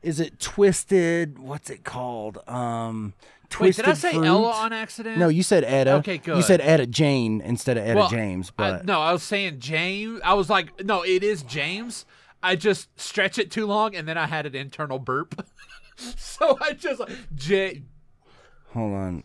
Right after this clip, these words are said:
Speaker 1: Um, is it Strange Fruit? Dude, she has a song called Strange Fruit, right? Oh, wait,
Speaker 2: Uh-huh.
Speaker 1: no, that's Billie Holiday.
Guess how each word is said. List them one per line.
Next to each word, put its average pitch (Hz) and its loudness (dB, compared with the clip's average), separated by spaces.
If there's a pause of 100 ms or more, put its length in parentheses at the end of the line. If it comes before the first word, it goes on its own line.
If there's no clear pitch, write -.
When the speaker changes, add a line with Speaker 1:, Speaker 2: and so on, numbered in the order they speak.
Speaker 1:
Um, 110 -4
is 110 -8
it 107 -8
Strange 156 -4
Fruit? 202 2 (800)
Dude, 156 6 (120)
she - 0
has 220 4
a 190 0
song 175 4
called 147 2
Strange 165 2
Fruit, 165 6
right? 190 4 (100)
Oh, 196 8
wait, 196 10
Speaker 2:
Uh-huh. 175 4
Speaker 1:
no, 180 8
that's 156 4
Billie 131 2
Holiday. 107 -2